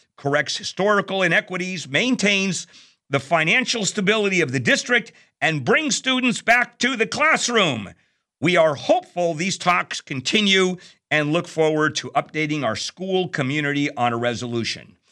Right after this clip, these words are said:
You put all that together, and that is district talk for go pound sand. If you think we're gonna cave any more than we have been, you can put it where the shun-, the sun don't shine.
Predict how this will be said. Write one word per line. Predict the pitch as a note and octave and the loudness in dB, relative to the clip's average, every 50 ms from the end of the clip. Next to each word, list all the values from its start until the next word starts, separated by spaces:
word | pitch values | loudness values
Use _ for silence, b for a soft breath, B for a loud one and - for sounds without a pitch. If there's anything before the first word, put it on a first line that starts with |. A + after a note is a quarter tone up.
| _ _ _ _ _ - | _ _ _ _ _ -6
You | B2 A#2+ | -6 -2
put | - G#3+ G#3+ | 0 0 2
all | A3 G#3+ G#3 F#3+ | 2 2 2 2
that | G3+ G3+ F#3+ - | 2 0 0 0
together, | - F3+ D#3 F3+ F3+ E3+ F3 F3 E3+ E3 D#3+ D#3+ b b b b _ - | -2 0 2 2 2 4 2 4 2 2 0 -2 b b b b _ -4
and | B2 C3+ C3 C3 C3 B2 B2 | 0 0 2 2 2 0 2
that | D3+ E3 E3+ E3 | 2 2 2 2
is | D#3+ D#3 D3+ A2+ | 0 -2 -6 -6
district | - D3 C#3 - - - C#3 B2 B2+ - | -4 -4 -4 -4 -2 -2 -2 -4 -2 -2
talk | - C#3 B2+ B2+ B2+ A#2+ | -2 0 0 0 -2 -4
for | - - C#3 C3 A#2+ A#2 A#2 | -6 -4 -2 0 0 0 0
go | A2 - D#3 E3+ D3+ | 2 2 2 2 0
pound | - - - F3 D#3 D3 C#3+ C3+ C3+ B2 | -4 -4 0 0 2 2 0 -2 -2 -2
sand. | - - - A#2 G2+ D#2+ D2 C#2+ - - - _ _ _ _ _ _ _ _ _ _ _ _ _ _ _ _ _ _ _ _ _ _ _ _ _ _ _ _ _ _ _ _ _ | -2 0 0 -2 -2 -4 -8 -12 -16 -20 -20 _ _ _ _ _ _ _ _ _ _ _ _ _ _ _ _ _ _ _ _ _ _ _ _ _ _ _ _ _ _ _ _ _
If | - C#3+ B2+ - | -2 -2 0 2
you | F#3 G#3+ | 2 0
think | G#3 G#3+ A#3+ A3+ G#3 F#3 | 2 2 2 0 0 2
we're | F#3 F3+ F3+ | 0 0 2
gonna | F3 E3+ D#3+ | 4 2 2
cave | D3+ - - G3 F#3+ F#3 F3+ D#3 | 2 2 2 2 2 2 2 2
any | F3 E3+ E3 E3 | 0 0 2 2
more | D#3 D3+ C#3+ C#3+ C#3+ C#3+ C#3+ C#3+ C#3 C#3 C3+ C3 - - | 2 2 4 4 4 6 6 6 6 6 4 4 0 -6
than | B2 A#2 B2+ A#2+ A#2+ A#2+ A#2 A2+ A2+ A#2 A2 - | -4 -2 0 2 2 2 2 2 2 0 -2 -4
we | A#2+ A#2 C3 C3+ B2+ A#2+ B2+ | -6 -2 0 0 2 0 0
have | - - C3+ E3+ F3+ F3+ F#3 D#3 D#3 | 0 2 2 4 4 4 2 0 0
been, | F3 E3+ E3+ D#3+ D#3 D#3 D#3+ D#3 - | 2 2 4 2 2 0 -4 -8 -10
you | A2+ B2 | -10 -10
can | A#2+ - A#2+ A2 | -10 -8 -10 -8
put | - E3 D#3+ C#3+ | 0 0 2 2
it | D3 - | 2 0
where | B2+ B2 A#2 | 0 -4 -2
the | A2+ A2 | -2 0
shun-, | - - C#3+ B2 A#2 A#2+ A#2 A#2 A2+ - | 0 0 2 0 0 0 -2 -4 -4 -6
the | G#2 A2+ | -8 -6
sun | - - - A#2+ A2+ A2 G#2+ | -6 -2 -2 -2 0 0 0
don't | G2+ G2+ G2+ G2 F2+ | 0 -2 -2 -2 -2
shine. | - - F#2 C2+ A1+ G#1+ G#1+ - - | -2 -2 -2 -4 -8 -10 -14 -16 -20